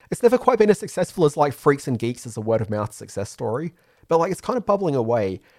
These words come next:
And even if you jumped on board with it now, I guarantee that the peak for Halls and Catch Fire hasn't quite come about yet, 'cause it's a show that was very much looking forward. Like, it's kind of discussing all the things that we're sort of interested in culturally right now,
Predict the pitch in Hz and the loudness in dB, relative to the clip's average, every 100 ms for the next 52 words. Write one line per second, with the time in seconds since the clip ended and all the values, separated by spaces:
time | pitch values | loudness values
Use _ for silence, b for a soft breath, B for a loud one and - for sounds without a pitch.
0 | b 170 370 233 254 - 190 196 190 165 | b -4 -2 -2 -2 -4 -6 -4 -2 -2
1 | 165 147 120 113 127 113 95 123 165 165 | 0 0 0 -2 0 0 0 -2 0 -2
2 | - 151 135 139 127 123 - 151 160 - | -2 -6 -4 0 2 2 0 -4 -4 -6
3 | 120 107 110 107 98 101 - 101 95 113 | -8 -6 -6 -6 -10 -8 -2 -2 -2 -8
4 | 107 - - 107 101 104 - 101 101 - | -6 -6 -4 -8 -6 -6 -8 -10 -12 -14
5 | _ _ _ _ 151 165 185 - 170 180 | _ _ _ _ -6 -6 -8 -2 2 4
6 | 160 143 131 139 151 139 - 123 139 117 | 2 0 -2 4 4 2 -4 -8 -4 -4
7 | - 127 127 92 92 _ _ _ _ _ | 0 0 0 -2 -8 _ _ _ _ _
8 | 131 143 147 - 175 170 151 131 127 - | -2 0 0 0 2 4 2 0 -6 -4
9 | 143 139 117 123 127 120 120 - 110 123 | -4 -2 -2 -2 -2 -4 -4 -6 -4 -4
10 | 113 - - 113 - 110 - 117 - 113 | -6 -6 -4 -6 -6 -8 -4 -6 -6 -10
11 | 107 104 98 101 110 107 78 104 | -8 -2 -2 -2 -6 -4 -6 -8